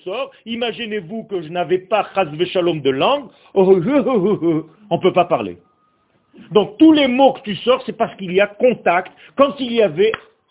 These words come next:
lien sans arrêt entre deux degrés, et c'est seulement dans cette haka'a, on appelle ça dans le langage de la Kabbalah,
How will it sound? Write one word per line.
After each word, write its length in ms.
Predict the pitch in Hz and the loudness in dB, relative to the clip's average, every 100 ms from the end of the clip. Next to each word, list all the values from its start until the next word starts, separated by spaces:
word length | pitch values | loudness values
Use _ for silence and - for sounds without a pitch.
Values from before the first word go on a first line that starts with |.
| - - | -20 -16
lien 460 | 156 190 220 214 214 _ _ | -12 -10 -10 -12 -16 _ _
sans 280 | - 269 196 | -10 -10 -8
arrêt 320 | 190 151 156 196 | -10 -10 -12 -14
entre 380 | 175 175 - 151 | -16 -16 -16 -14
deux 200 | 127 185 | -10 -8
degrés, 560 | 147 120 120 131 190 _ _ _ _ 147 | -8 -14 -12 -12 -14 _ _ _ _ -18
et 120 | 147 | -16
c'est 120 | 160 147 - | -16 -18 -10
seulement 400 | 330 277 226 170 | -8 -8 -10 -12
dans 200 | 143 143 | -14 -16
cette 200 | 170 147 _ _ _ - | -16 -16 _ _ _ -14
haka'a, 840 | 214 240 - 220 - - 139 160 254 - _ _ _ | -12 -12 -14 -16 -14 -14 -12 -12 -14 -20 _ _ _
on 100 | 139 | -20
appelle 280 | 127 135 - | -16 -18 -14
ça 120 | 160 | -14
dans 160 | 131 131 | -14 -16
le 80 | 127 | -14
langage 460 | 127 123 151 131 | -16 -10 -10 -10
de 80 | 123 | -12
la 100 | 117 | -14
Kabbalah, 640 | - 110 104 113 185 226 | -14 -14 -12 -10 -12 -12